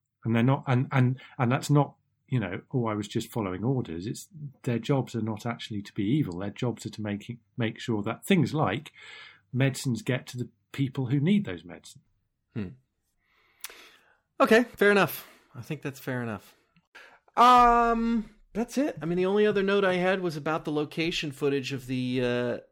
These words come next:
Speaker 2: the, the ambush. Uh,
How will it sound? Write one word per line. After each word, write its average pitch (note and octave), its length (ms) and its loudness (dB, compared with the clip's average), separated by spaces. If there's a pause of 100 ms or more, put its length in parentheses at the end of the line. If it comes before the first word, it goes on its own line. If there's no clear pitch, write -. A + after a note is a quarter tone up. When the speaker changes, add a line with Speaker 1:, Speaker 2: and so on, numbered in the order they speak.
(300)
Speaker 2:
the, B2 360 -6 (240)
the A#2 260 -6 (920)
ambush. B2 760 -2 (540)
Uh, A2+ 280 -4